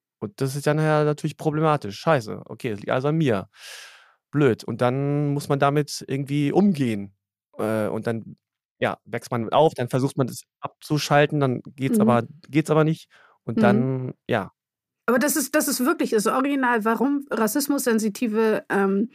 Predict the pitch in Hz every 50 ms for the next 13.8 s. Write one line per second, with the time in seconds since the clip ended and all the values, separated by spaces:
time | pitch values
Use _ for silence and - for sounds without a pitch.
0 | _ _ - - - 311 302 269 226 - 196 185 185 180 - 226 190 220 233 226
1 | 233 349 339 - - 214 - - 170 190 - - _ _ _ _ _ - 180 170
2 | 170 - 269 277 277 - - - - - - - 233 233 247 226 - _ _ -
3 | 208 - 262 247 269 302 330 285 320 294 262 277 277 277 - 247 226 226 - -
4 | 233 240 233 - - 202 202 - 226 190 180 175 - - - - 190 - 208 208
5 | - - 226 - - 254 254 - 262 247 262 269 - - - 277 247 302 - -
6 | _ _ - 339 349 359 349 262 226 220 202 - - 240 254 254 - - _ _
7 | _ - 349 349 320 - - 254 226 202 208 202 190 190 202 208 220 240 254 -
8 | - 226 226 233 233 - 254 262 262 262 - 214 196 196 196 214 196 190 190 190
9 | - 262 277 269 - 202 190 185 196 226 240 - - - - - - - - -
10 | - _ _ - 226 220 220 214 214 220 202 - _ _ _ _ _ _ _ _
11 | _ _ - 240 240 233 220 226 - _ _ _ _ _ _ _ _ _ _ _
12 | _ _ _ _ _ _ - 226 214 233 233 - - - - - - 226 240 226
13 | 226 233 262 254 247 269 240 285 277 269 370 381 320 - -